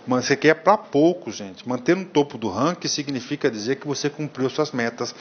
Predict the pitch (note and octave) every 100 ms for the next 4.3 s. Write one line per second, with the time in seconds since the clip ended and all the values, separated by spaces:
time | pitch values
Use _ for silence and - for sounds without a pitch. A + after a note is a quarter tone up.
0 | - - - G#3+ E3 F#3 F#3 - - E3
1 | D#3+ D#3 - A3+ B3 G#3+ - F3+ F#3+ G3
2 | F3 E3+ F#3 F#3 G#3+ G#3 E3+ F#2 G2+ D3+
3 | C#3+ - G#2 - - - - - - E3
4 | G#3+ F#3+